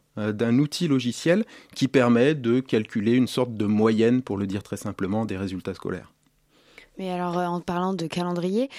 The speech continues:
Speaker 2: le gouvernement a publié seulement hier l'algorithme et les conditions un petit peu de cette sélection, euh, Parcoursup. C'est, du coup, c'est un petit peu tard, peut-être ?
Speaker 1: Alors, non seulement c'est un petit peu tard, mais surtout, <laughs> il faut bien voir qu'il y a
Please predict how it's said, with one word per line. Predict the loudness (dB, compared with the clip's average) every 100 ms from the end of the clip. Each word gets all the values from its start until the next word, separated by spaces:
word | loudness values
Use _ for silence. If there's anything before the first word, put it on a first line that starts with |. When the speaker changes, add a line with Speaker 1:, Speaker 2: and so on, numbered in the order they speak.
| -16 -8
Speaker 2:
le | -6
gouvernement | -2 -2 0 0
a | -2
publié | -4 -4 -2
seulement | -2 -2 -4 -4
hier | -2 -2 0 -2
l'algorithme | -2 -2 -4 -4 -4 -4
et | -4
les | -2 -4 -6 -8 -10
conditions | -8 -6 -6 -6 -4 -4
un | -6
petit | -8
peu | -6 -6
de | -4 -6
cette | -6 -6
sélection, | -4 -2 -2 -2 -2 -2 -2
euh, | -2 -4
Parcoursup. | -6 -8 -10 -6 -6 -6 -12 -14 -14
C'est, | -10 -8
du | -8
coup, | -6
c'est | -6 -4 -4 -6 -8
un | -8
petit | -6 -6
peu | -6
tard, | -4 -6
peut-être ? | -6 -8 -10 -12 _ _ _ _ -10
Speaker 1:
Alors, | -4
non | -2
seulement | -2 -2 -2
c'est | -2
un | -2
petit | -2 -4
peu | 0
tard, | 0
mais | 0
surtout, | -2 -4 -2 -2 -2
<laughs> | -4
il | -8
faut | -6 -4
bien | -2
voir | 0 -2 -2
qu'il | -4
y |
a | -2